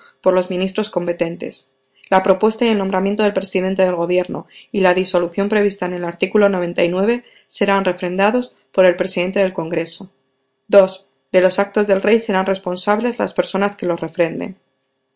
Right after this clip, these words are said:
Artículo sesenta y cinco. Uno. El rey recibe de los presupuestos del Estado una cantidad global para el sostenimiento de su familia y casa,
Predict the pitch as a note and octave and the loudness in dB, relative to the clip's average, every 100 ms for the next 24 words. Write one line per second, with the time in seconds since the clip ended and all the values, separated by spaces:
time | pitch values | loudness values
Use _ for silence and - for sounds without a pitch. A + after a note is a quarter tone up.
0 | _ _ _ _ _ _ _ _ _ - | _ _ _ _ _ _ _ _ _ -2
1 | F#3+ A#3 B3 A#3 A3 - E3+ D#3+ D#3+ F3+ | 0 2 4 2 2 -4 -4 -4 -2 -4
2 | F#3 E3 - _ G3+ G3 F#3+ - _ _ | -4 -10 -16 _ -2 -2 -4 -12 _ _
3 | - F#3 F3+ G3+ B3+ B3+ _ _ - F#3+ | -2 0 2 2 0 -2 _ _ -6 -2
4 | - A3 A#3 G3+ - F#3+ G3 G3+ G3 A3 | 2 4 4 2 0 -8 -4 -6 -4 -2
5 | G3 F3+ F#3 G#3+ A3+ G#3+ G3 F3+ F#3 F3+ | 0 -2 2 2 2 0 -2 -4 -2 -2
6 | F3+ E3+ E3+ G#3 B3 - _ - F#3+ F#3 | -2 -2 2 0 0 -10 _ 2 4 2
7 | F#3 - F3+ F3+ G3+ G#3 G#3 F3+ - F3 | -2 -2 -2 -2 -2 -2 -4 -6 -4 -2
8 | G#3 A#3 B3 - F3+ F3+ F3 - | -2 -2 -4 -8 -8 -6 -6 -12